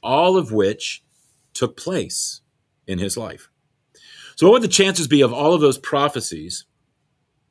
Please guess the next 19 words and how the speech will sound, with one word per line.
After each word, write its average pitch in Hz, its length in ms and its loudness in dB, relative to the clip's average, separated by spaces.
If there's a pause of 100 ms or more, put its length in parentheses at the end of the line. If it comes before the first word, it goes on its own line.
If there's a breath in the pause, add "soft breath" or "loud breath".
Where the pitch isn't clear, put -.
(100)
each 131 240 0
one 160 160 0
fulfilled 120 460 -2
in 95 120 0
minute 101 360 -2
detail, 85 500 -8 (640 loud breath)
uh, 113 140 -6
having 131 260 0
come 135 160 -2
about 117 360 -4
through 147 220 -2
chance - 920 -6 (680)
in 117 220 0
the 117 100 4
life 113 420 0
and 101 120 -10
person 98 300 -8
of 90 60 -10
Jesus? - 460 -10